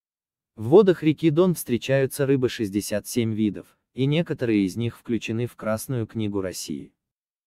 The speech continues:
Река Дон упоминается ещё в слове о полку Игореве. Это первое её письменное упоминание, обнаруженное историками. Во времена Петра Первого российский флот быстро вырос и превратился в грозную силу,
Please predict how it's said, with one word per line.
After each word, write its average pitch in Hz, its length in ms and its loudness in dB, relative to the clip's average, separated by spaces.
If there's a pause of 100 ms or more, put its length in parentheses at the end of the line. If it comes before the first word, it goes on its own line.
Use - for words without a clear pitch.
(560)
Река 139 400 4
Дон 147 220 4
упоминается 113 640 0
ещё 127 260 2
в 127 60 -2
слове 143 340 4
о 110 120 -2
полку 165 440 4
Игореве. 95 600 0 (880)
Это 139 240 0
первое 143 460 6
её 110 260 4
письменное 110 580 -2
упоминание, 110 800 -6 (100)
обнаруженное 117 800 0
историками. 87 800 -8 (1160)
Во 117 180 0
времена 175 400 6
Петра 147 380 2
Первого 139 480 4
российский 120 520 0
флот 151 280 2
быстро 117 420 0
вырос 120 400 2
и 131 120 0
превратился 120 680 -2
в 110 60 -2
грозную 117 420 2
силу, 110 460 -2